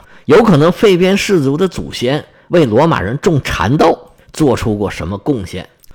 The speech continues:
总之，选出来这位昆图斯啊，是来自罗马顶级的大贵族，这在当时也是很重要的。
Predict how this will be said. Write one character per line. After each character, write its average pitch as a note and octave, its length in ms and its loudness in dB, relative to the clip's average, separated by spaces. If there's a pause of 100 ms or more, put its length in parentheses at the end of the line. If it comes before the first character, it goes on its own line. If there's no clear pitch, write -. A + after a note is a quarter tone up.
(120)
总 C3+ 240 0
之， A3 300 2
选 F#2+ 400 -4
出 D#3+ 140 -2
来 F#3 100 2
这 F#3 140 0
位 E3 100 2
昆 F#3+ 280 2
图 E3+ 180 2
斯 E3+ 260 -2
啊， - 160 -6 (260)
是 D#3 200 -2
来 C#3+ 160 0
自 D#3+ 120 -2
罗 C#3+ 180 2
马 D3+ 200 -2 (100)
顶 F2 320 -6
级 F#2+ 220 -4
的 D3 100 -4
大 - 200 -6 (100)
贵 C3+ 180 0
族， E2+ 240 -10 (400)
这 F3 220 2
在 B2 140 -2
当 B2 200 -2
时 A#2 240 0
也 D#2+ 120 -6
是 G2+ 100 -6
很 F#2+ 180 -10
重 G#2+ 180 -10
要 F#2+ 120 -10
的。 - 240 -18